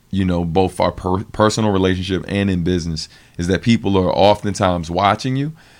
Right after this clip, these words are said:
and we don't always get the credit we deserve, and y'all definitely don't get all the credit y'all deserve, um, for the work y'all been doing in the fashion biz. But,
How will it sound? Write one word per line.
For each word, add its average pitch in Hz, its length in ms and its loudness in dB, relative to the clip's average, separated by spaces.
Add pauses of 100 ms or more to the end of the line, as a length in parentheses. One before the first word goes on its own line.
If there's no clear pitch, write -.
(240)
and 95 360 0
we 110 100 4
don't 113 180 4
always 101 360 6
get 95 180 0
the 85 80 -4
credit 98 340 2
we 92 260 -4
deserve, 90 680 0
and 85 180 -2
y'all 92 160 0
definitely 92 420 -2
don't 87 220 -2
get 85 120 -2
all 87 120 -2
the 85 80 -4
credit 87 260 -4
y'all 90 220 0
deserve, 85 520 -4 (120)
um, 85 240 -4
for 80 100 -8
the 80 80 -2
work 85 260 -2
y'all 85 120 2
been 82 160 -2
doing 82 200 -2
in 80 100 -4
the 80 80 -4
fashion 82 460 -4
biz. 78 320 -6
But, 85 360 0